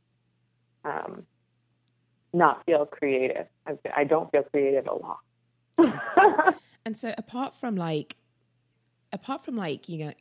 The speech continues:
Speaker 2: uh, you just mentioned when you're not feeling creative, you kind of do some admin, you go through your contracts, et cetera.
Speaker 1: Yes,
Speaker 2: But can you
Speaker 1: yes.
Speaker 2: share some best practices that kind of help motivate you? So rather than doing admin-y stuff, is there something that you go to, to, to pick you up?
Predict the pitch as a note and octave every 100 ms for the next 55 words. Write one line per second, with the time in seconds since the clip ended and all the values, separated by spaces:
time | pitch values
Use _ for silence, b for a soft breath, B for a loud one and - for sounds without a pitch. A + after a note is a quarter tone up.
0 | - - - E3 - D#3 E3 D3 - C#3+
1 | D3 D3+ D3+ C#3+ - - C#3+ C#3+ - C#3
2 | C#3+ C#3 D3 D#3 D#3 - C#3+ - C#3+ C#3
3 | C3 C#3+ C#3 C3+ C3+ B2+ - C3 C#3+ C#3+
4 | - C#3+ C3+ - C3+ - - - B2 -
5 | C3 B2+ B - - - G3+ - C4+ F#4+
6 | - D4+ C#4+ - G#3+ F3+ F#3 F3+ - E3
7 | - - E3+ D3+ - F3 - D#3+ - D3+
8 | D3 D3 C#3+ - - G2 - - - D#3+
9 | D3+ E3 F#3+ G#3+ G#3 D#3 D#3+ D3 - C3+
10 | D3 C#3 C#3+ - C#3+ C#3 D#3 F#3 - F3+
11 | - F3 E3 - D#3 D3 - C#3+ D3+ E3+
12 | F3 - D3 C#3 - - C#3+ - - C#3+
13 | C#3 F3+